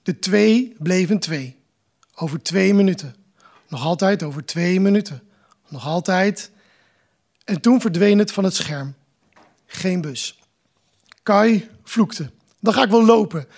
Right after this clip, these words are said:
zei hij en stak de straat over. "Doe niet zo stom," zei Sam. "Daar doe je een uur over." Hij wilde a-, achter Kai aanlopen,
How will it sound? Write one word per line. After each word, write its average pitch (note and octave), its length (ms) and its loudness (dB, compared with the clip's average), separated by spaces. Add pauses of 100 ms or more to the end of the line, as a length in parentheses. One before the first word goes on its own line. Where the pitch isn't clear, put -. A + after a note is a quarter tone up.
(120)
zei F3 200 -4
hij D3+ 300 -4
en G3+ 80 -6
stak - 240 -2
de - 60 -8
straat D3+ 400 -8
over. C#3 340 -16 (440)
"Doe B3 120 4
niet D4+ 100 6
zo B3 100 2
stom," G3+ 520 2
zei D#3 180 -6
Sam. D#3+ 320 -6 (160)
"Daar G#3+ 140 0
doe B3 100 6
je C4+ 60 8
een C#4 180 2
uur C#4+ 220 8
over." D#3 420 -2 (680)
Hij D#3+ 180 -4
wilde A3 500 4
a-, G3+ 40 0
achter A3+ 360 -4
Kai G#3+ 240 2
aanlopen, G#3+ 640 0